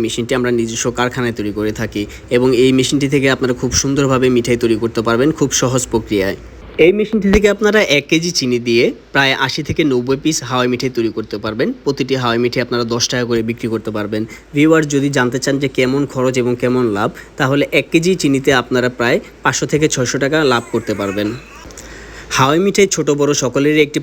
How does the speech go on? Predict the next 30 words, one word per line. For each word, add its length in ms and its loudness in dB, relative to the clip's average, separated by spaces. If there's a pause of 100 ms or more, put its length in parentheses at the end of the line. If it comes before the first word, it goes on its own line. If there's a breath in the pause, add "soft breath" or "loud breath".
পছন্দীয় 480 0
একটি 140 -6 (100)
খাবার। 280 -4 (920)
এই 160 8
হাওয়াই 220 4
মিঠাই 260 0
ব্যবসাটি 400 -2
করলে 260 0
আপনারা 320 -2
প্রতিদিন 440 -2
দেড় 200 4
থেকে 140 0 (100)
দুই 180 2
হাজার 240 -2
টাকা 160 0 (140)
অনায়াসে 340 2
ইনকাম 340 -2
করতে 260 -6
পারবেন। 280 -4 (1000 loud breath)
ভিউয়ার্স, 360 6
দেখতে 200 4
পাচ্ছেন 260 2
আমাদের 260 0
মেশিনটি 320 -2
থেকে 220 0
কি 80 -2 (140)
সহজে 300 0 (100)
হাওয়াই 220 2
মিঠাইটি 380 -2
তৈরি 180 4